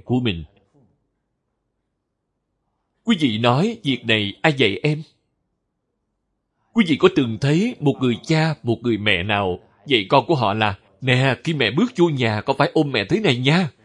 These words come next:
Không phải vậy như vậy. Mọi người có nhìn thấy chưa? Một người sáu bảy chục tuổi vừa mở cửa, "Cha, mẹ",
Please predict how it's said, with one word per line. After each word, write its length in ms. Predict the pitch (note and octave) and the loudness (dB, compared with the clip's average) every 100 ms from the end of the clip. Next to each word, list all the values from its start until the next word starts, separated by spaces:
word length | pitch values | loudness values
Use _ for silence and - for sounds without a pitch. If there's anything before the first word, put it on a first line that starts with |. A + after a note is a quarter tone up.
| _ | _
Không 140 | B2+ | -4
phải 120 | G#2+ A2+ | -2 0
vậy 180 | A2 F#2 | -2 -2
như 120 | A#2 A2+ | -4 -4
vậy. 240 | F2 D#2+ - _ _ _ _ _ _ _ _ _ _ _ _ _ _ _ _ _ _ _ _ _ _ _ _ D3 | -4 -8 -20 _ _ _ _ _ _ _ _ _ _ _ _ _ _ _ _ _ _ _ _ _ _ _ _ 2
Mọi 180 | D3+ C#3 | 4 6
người 440 | C3+ B2+ A#2+ A2+ | 4 6 4 2
có 80 | A#3 | 0
nhìn 300 | F#3+ C#3 A#2 | 2 0 -2
thấy 220 | D3+ A3+ B3 | 0 0 2
chưa? 240 | F#3 E3+ F3 _ _ _ _ _ _ - | 2 2 0 _ _ _ _ _ _ 0
Một 180 | D#3 D3 C#3 | 2 2 2
người 400 | C#3 B2+ A#2 G#2+ | 2 2 0 0
sáu 200 | E3+ G#3+ | 2 2
bảy 140 | B2+ | 0
chục 200 | - C3 - | 0 -4 0
tuổi 440 | B2+ G#2 C3+ G#3+ - | 0 2 0 -4 0
vừa 140 | C#3+ C3 | 2 4
mở 240 | A#2 A2 - | 4 2 2
cửa, 320 | A#2 A2 G#3 - _ _ | 2 2 -2 -8 _ _
"Cha, 440 | - F3+ F#3+ G3+ D3 _ _ _ _ _ _ _ _ _ _ - | 0 2 2 0 -4 _ _ _ _ _ _ _ _ _ _ -6
mẹ", 420 | C3+ A2+ A2 | 0 2 2